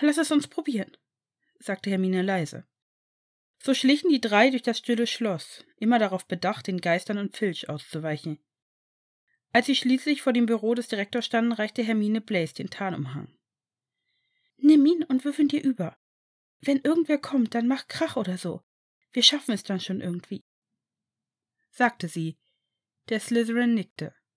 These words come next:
„Ah, passt auf euch auf“, sagte er. „Testral“,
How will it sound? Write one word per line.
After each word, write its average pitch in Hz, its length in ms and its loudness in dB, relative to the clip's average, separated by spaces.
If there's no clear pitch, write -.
„Ah, - 260 -12
passt - 260 -12
auf 165 120 -12
euch 147 200 -10
auf“, - 320 -12
sagte - 360 -6
er. 143 260 -10
„Testral“, 302 600 -4